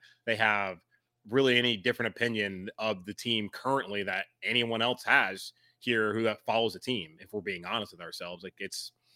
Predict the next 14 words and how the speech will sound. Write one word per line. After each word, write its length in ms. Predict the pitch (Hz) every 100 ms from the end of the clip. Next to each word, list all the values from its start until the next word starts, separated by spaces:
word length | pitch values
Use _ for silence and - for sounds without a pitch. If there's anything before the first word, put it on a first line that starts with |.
| _ _ _ _ _ _ _ _ _ _ _ _ _ _ _ _
like, 200 | 80 - -
a 80 | 107
lot 200 | 113 110
of 80 | 104
us 200 | - -
looked 200 | 110 110
at 60 |
the 40 | 92
schedule 280 | - 107 101
last 240 | 104 101
week. 100 | 104
It 40 |
was 100 | 92
like, 180 | 87 82